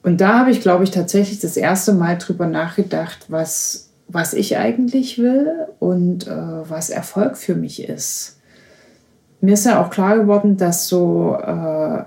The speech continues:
einen Lehrstuhl zu haben, beziehungsweise einen Lehrauftrag an der Uni, das, also nichts könnte mich weniger interessieren. Das war aber genau das, was ich verfolgt hatte. Völliger Schwachsinn.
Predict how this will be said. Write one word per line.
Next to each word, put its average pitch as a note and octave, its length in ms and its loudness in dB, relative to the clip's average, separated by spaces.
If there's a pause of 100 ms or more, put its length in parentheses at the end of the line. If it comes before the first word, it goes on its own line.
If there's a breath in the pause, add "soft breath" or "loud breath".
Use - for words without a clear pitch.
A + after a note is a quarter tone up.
(120)
einen F3 180 0
Lehrstuhl A#3 460 2
zu G#3+ 220 0
haben, F#3 600 2
beziehungsweise F3+ 760 0
einen E3+ 80 2
Lehrauftrag F#3+ 800 -2
an F3+ 140 -2
der E3+ 180 0
Uni, G3+ 480 4
das, E3+ 300 -4
also D#3 480 -6 (580 loud breath)
nichts G3 320 2
könnte F3 240 2
mich E3 200 -2
weniger F3 420 2
interessieren. F3 800 -4 (560 loud breath)
Das F#3 180 0
war G#3+ 120 4
aber F#3 100 4
genau E3+ 280 2
das, F3 280 -2
was - 160 -4
ich D#3+ 140 -4
verfolgt - 500 -2
hatte. G3 380 -4 (180)
Völliger F#3+ 340 2
Schwachsinn. G#3+ 600 -4